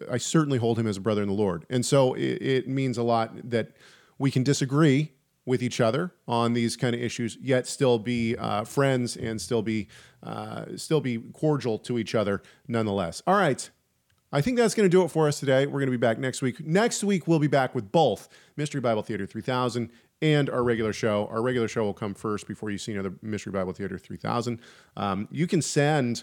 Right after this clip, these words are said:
all of your, uh, whatever it is, show topics, questions, concerns, disagreements,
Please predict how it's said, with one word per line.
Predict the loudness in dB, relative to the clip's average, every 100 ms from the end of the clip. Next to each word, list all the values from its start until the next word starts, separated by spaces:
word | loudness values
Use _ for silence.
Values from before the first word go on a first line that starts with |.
| -10 2
all | 4 6 6 4 0 -6 _ _ -4
of | -2 -2
your, | 0 2 4 4 4 0 -8 -20 _
uh, | -4 -2 0 -2 -4 -8 -18 _ -14
whatever | -4 2 4 4 2
it | 4
is, | 2
show | 2 4 4
topics, | 4 4 4 4 0 0
questions, | -4 2 2 0 2 2 2 -2 -10 -20 _ _
concerns, | 2 2 2 2 4 4 2 -2 -6
disagreements, | -6 0 0 0 0 2 4 2 0